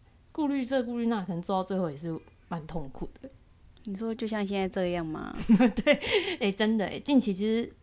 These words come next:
Speaker 1: 我真的觉得我懒惰到不行欸。我觉得我好像需要在网罗几个人才，就是几个人才再进来帮我分担一点工作这样。<laughs> 好啦，再讲下去就扯远，我们还是赶快回到今天的主题啦。
Speaker 2: 那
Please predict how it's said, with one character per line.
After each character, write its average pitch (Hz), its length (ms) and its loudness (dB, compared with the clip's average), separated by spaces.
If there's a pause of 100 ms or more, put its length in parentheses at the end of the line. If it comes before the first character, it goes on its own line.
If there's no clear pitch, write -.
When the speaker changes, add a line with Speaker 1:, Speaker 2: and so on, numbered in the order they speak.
(200)
Speaker 1:
我 185 100 -6
真 247 140 -2
的 226 40 0
觉 190 80 -6
得 170 80 -4
我 170 120 -2
懒 170 100 -4
惰 151 140 -12
到 151 100 -6
不 - 100 -12
行 - 300 -10
欸。 - 140 -16 (360)
我 233 80 -6
觉 254 120 -2
得 311 40 4
我 302 80 4
好 214 140 6
像 220 260 0
需 214 120 -6
要 202 100 -2
在 208 140 0
网 139 180 -6
罗 151 160 -8
几 156 160 -10
个 151 80 -6
人 147 160 -6
才， 170 260 -8 (160)
就 220 120 -2
是 196 220 0 (200)
几 170 100 -8
个 165 80 -2
人 160 220 -4
才 165 220 -6
再 180 120 -4
进 160 200 -8
来 139 100 -8
帮 156 180 -6
我 147 260 -8 (260)
分 165 180 -10
担 170 140 -8
一 - 20 -10
点 147 160 -8
工 156 240 -10
作 - 220 -10
这 - 80 -10
样。 214 80 4 (460)
<laughs> - 360 -6 (140)
好 214 100 -2
啦， 226 80 0
再 277 140 -4
讲 185 180 -2
下 226 140 0
去 254 80 -6
就 254 120 0
扯 190 280 -4
远， 202 120 2
我 175 60 -4
们 180 100 -2
还 196 80 0
是 240 120 -8
赶 190 160 -4
快 202 120 -2
回 185 160 -2
到 190 140 -2
今 185 180 -6
天 190 140 0
的 175 100 -4
主 - 180 -18
题 - 300 -14
啦。 - 140 -14 (240)
Speaker 2:
那 202 560 -2